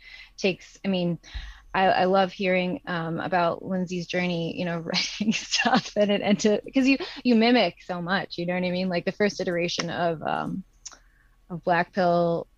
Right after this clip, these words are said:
uh, you know, I was cribbing off of Schrader,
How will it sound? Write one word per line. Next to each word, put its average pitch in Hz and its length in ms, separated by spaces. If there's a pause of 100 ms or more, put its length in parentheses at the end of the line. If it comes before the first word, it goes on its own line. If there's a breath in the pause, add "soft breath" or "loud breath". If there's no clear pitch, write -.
(140)
uh, 156 520 (1700)
you 190 120 (120)
know, 110 240
I 147 320
was 160 380
cribbing 175 400
off 165 160
of 165 100
Schrader, - 380